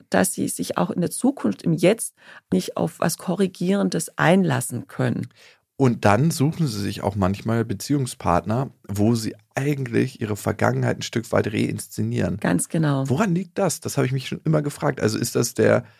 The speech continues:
Speaker 2: Zwang unserer Psyche, Dinge vervollständigen zu wollen?
Speaker 1: Es ist so die Hoffnung, dass es ja auch mal anders sein könnte.
Speaker 2: Ah, okay.
Speaker 1: Also es ist wirklich so was, man kommt in eine bestimmte Situation,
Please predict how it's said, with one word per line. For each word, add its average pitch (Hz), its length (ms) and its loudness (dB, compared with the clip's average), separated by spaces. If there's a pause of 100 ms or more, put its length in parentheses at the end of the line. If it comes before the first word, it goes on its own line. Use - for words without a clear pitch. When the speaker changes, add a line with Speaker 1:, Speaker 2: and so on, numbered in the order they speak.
(320)
Speaker 2:
Zwang 151 360 4
unserer 123 320 2
Psyche, 147 640 0
Dinge 135 600 2 (220)
vervollständigen 160 1160 0
zu 156 220 -6
wollen? 180 560 0 (360)
Speaker 1:
Es 185 120 -8
ist - 80 -10
so 202 100 0
die 190 100 4
Hoffnung, 226 380 2
dass 190 140 0
es 196 100 -8
ja - 80 -4
auch - 100 -4
mal 180 100 0
anders 196 340 0
sein 139 260 0
könnte. 123 360 -2
Speaker 2:
Ah, 123 320 0
okay. 104 380 -4
Speaker 1:
Also 160 160 -4
es 170 140 -6
ist - 60 -14
wirklich 185 240 0
so 175 180 0
was, 170 200 2
man 170 80 -4
kommt 190 180 0
in 196 40 2
eine 190 80 2
bestimmte 185 320 -2
Situation, 170 840 2